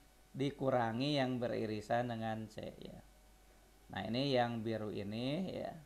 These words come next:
Yang biru ini namanya B min C,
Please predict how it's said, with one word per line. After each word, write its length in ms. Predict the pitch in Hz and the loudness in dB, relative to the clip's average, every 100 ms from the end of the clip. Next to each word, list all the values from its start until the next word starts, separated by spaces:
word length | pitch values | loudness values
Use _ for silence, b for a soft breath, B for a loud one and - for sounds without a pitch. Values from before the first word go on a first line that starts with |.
| - - - - - - - - - - - - | -20 -20 -20 -20 -20 -20 -20 -20 -20 -20 -20 -10
Yang 240 | 117 110 110 107 | -4 -2 -2 -4
biru 180 | 107 | -4
ini 220 | 104 107 123 | -4 -4 -2
namanya 800 | 123 110 104 104 117 123 131 135 - - - - 113 | -2 -2 -4 -4 -2 0 0 -2 -12 -20 -20 -14 -4
B 260 | 120 120 123 | 0 2 2
min 400 | 117 110 107 104 | 0 -2 -4 -6
C, 260 | - 101 | -6 -6